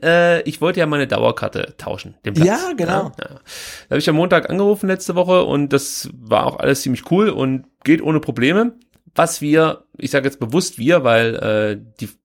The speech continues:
Speaker 1: Dame, die sehr nette Dame, mit der ich telefoniert hab, hat's offensichtlich auch vergessen. Äh, was wir vergessen haben, dass einen Tag später die K-S-C-Geschichte da in den
Speaker 2: Mhm,
Speaker 1: Vorverkauf
Speaker 2: mhm.
Speaker 1: ging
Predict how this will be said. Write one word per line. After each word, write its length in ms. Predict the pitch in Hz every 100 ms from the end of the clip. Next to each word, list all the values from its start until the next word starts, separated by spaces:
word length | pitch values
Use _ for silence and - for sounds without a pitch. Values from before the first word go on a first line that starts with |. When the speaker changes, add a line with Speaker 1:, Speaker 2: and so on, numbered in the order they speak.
| _
Speaker 1:
Dame, 340 | 101 131 180
die 120 | 135 110
sehr 160 | 107
nette 200 | 117 139 -
Dame, 200 | 143 151
mit 140 | 139
der 80 | 139
ich 60 | 135
telefoniert 400 | 131 123 135 135
hab, 160 | 131
hat's 140 | 123 -
offensichtlich 420 | 127 117 117 113
auch 120 | -
vergessen. 420 | 143 107 113 151 156 - - - - -
Äh, 320 | 131 127 117
was 120 | 143 156
wir 60 |
vergessen 320 | 143 139 190 165
haben, 180 | 147
dass 120 | 147 143
einen 160 | 156
Tag 160 | 165 -
später 420 | - 160 180 180
die 440 | 143 139 143 143 139
K-S-C-Geschichte 920 | 147 135 131 151 165 151 127 120 117
da 260 | 104 98 101
in 100 | 104
den 120 | 175
Speaker 2:
Mhm, 40 |
Speaker 1:
Vorverkauf 520 | 196 220 117 165 117 -
Speaker 2:
mhm. 40 |
Speaker 1:
ging 280 | 143 175